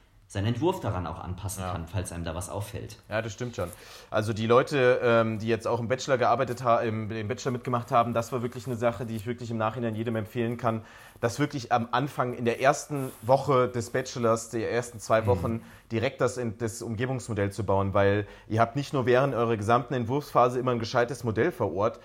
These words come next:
Speaker 2: sondern ihr habt am Ende vor allem auch nicht mehr den Stress. Und das ist immer noch was,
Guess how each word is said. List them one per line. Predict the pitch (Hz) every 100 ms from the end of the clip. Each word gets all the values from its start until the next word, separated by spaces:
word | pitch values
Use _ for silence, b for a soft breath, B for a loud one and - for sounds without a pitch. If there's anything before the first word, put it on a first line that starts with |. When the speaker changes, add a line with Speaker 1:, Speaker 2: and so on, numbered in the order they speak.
| B B
Speaker 2:
sondern | - 113 120 117
ihr | 113
habt | 131 -
am | 117
Ende | 98 170
vor | 104 95
allem | 98
auch | 90
nicht | 101 98
mehr | 98
den | 98
Stress. | 92 - 98
Und | 98 98
das | 135
ist | 160 -
immer | 147
noch | 139 131
was, | 127 123 -